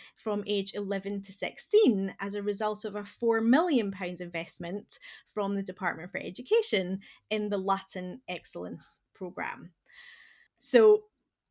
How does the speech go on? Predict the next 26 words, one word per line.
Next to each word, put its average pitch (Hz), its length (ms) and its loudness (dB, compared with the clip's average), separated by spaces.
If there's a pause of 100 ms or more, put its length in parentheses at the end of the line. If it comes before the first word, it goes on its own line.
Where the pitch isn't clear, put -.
(100)
I'm 233 120 8
not 262 300 6 (340)
discounting 226 600 2
the 254 80 8
barriers, 277 760 6 (320)
but 220 120 -2
I'm 202 120 0
saying 196 240 -2
that 190 140 -4
there's 190 160 -6
a - 20 -6
huge 247 500 6
amount 196 600 -4 (340)
of 196 360 0
financial 196 600 0
support, 262 680 -2 (320)
but 214 160 2
also 190 800 -2 (240)
mentoring 202 640 -2
and 190 120 -10
professional 240 500 0
support 202 400 -8
available 208 680 2 (280)
to 226 80 -8
help 202 420 -2 (140)
schools 180 520 -4